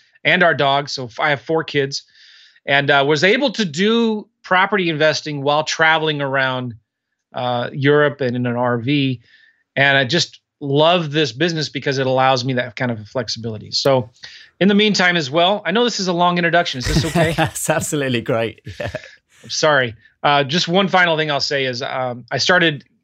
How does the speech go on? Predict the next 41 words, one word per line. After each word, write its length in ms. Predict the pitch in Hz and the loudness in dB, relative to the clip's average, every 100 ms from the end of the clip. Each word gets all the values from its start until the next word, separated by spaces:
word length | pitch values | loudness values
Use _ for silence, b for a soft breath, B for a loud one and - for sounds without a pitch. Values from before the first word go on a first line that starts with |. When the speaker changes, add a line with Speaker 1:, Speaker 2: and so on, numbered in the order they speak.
| _ - | _ -10
Speaker 1:
uh, 220 | 156 147 117 - 147 | -8 -6 -8 -14 -2
getting 220 | 151 151 | 0 0
a 40 | |
passion 440 | 123 147 147 - 131 | 2 2 2 0 -6
to 80 | 120 | -6
teach 320 | - 165 - | -4 -4 -4
this 160 | 139 | -4
stuff 280 | - 135 120 | -2 -2 -2
and 120 | 135 | -4
help 220 | 117 131 - | -2 -2 0
coach 280 | 147 143 | 0 2
other 140 | 139 131 | 0 0
people 280 | 127 131 123 | -2 -2 -2
to 60 | |
do 120 | 113 120 | -2 -2
the 80 | |
same 260 | 113 123 113 | -2 0 -2
thing. 240 | 131 117 | -2 -2
So, 320 | 101 - 123 98 B B B 92 | -2 0 0 -2 B B B -6
Speaker 2:
Mm. 60 | - | 0
Speaker 1:
um, 220 | 139 117 | 2 2
I 80 | 123 | 2
started 500 | 113 156 143 143 131 | 2 2 4 2 0
creating 400 | - 156 143 139 | 0 2 2 0
courses 640 | 123 156 143 147 143 131 | -2 0 0 0 -2 -2
and 360 | 139 135 127 123 | -4 -6 -4 -4
created 300 | - 139 131 | 0 2 2
a 40 | |
podcast 760 | 123 143 147 127 135 131 127 - | 2 2 2 2 4 4 0 -6
and 100 | 117 | -8
started 320 | 143 127 120 | -4 -4 -6
coaching 400 | - 143 139 131 | -4 -2 0 -2
other 140 | 127 | -2
people 300 | 110 131 123 | -2 -2 -2
to 60 | 113 | -2
do 120 | 127 | 0
the 80 | 120 | 0
same 260 | - 131 120 | 2 2 2
thing 180 | 123 | 2
I'm 200 | 123 127 | 4 2
doing. 360 | 120 117 117 110 | 2 2 2 0